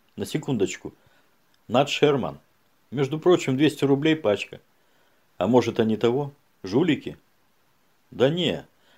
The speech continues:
вроде они не жулики. Повадки обратно не те. Кстати сказать, вчера вечером к ним даже подсел один из местных завсегдатаев для разведки.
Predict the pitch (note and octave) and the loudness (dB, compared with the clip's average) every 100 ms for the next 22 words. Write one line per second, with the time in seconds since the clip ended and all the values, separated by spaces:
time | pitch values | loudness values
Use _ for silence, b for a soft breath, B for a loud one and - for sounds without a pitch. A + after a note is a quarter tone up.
0 | _ - G2 C#3+ C3+ B2 A#2+ A#2+ A2+ G#2 | _ -8 0 2 4 2 -2 -6 -6 -4
1 | D#2+ D2 - _ _ _ F#2+ C#3+ E3+ - | -6 -8 -18 _ _ _ 2 4 4 4
2 | G#2 G2+ D3+ - F2 E2+ - D2+ - _ | 2 4 2 0 -6 -8 -6 -8 -8 _
3 | _ _ _ _ _ _ _ _ - F3+ | _ _ _ _ _ _ _ _ 2 6
4 | F3+ D#3+ D#3 D3+ D#3+ D3 - D3+ F3 D#3+ | 6 4 0 4 6 6 4 6 6 6
5 | D#3+ C3 B2 A#2 C3+ A#2+ A#2 A#2 G#2+ A#2+ | 2 0 0 0 -2 2 6 4 4 2
6 | - D#3+ C#3+ G2+ G#2 G2+ A2 G#2+ - F#2 | 4 2 4 2 2 0 0 0 0 -2
7 | F#2+ - G2+ G2+ F2+ D2+ D2 _ _ _ | -2 -2 -4 0 0 -2 -10 _ _ _
8 | _ _ - E2+ G2 G#2+ G2+ G#2+ - - | _ _ -10 2 4 4 2 -2 -2 -6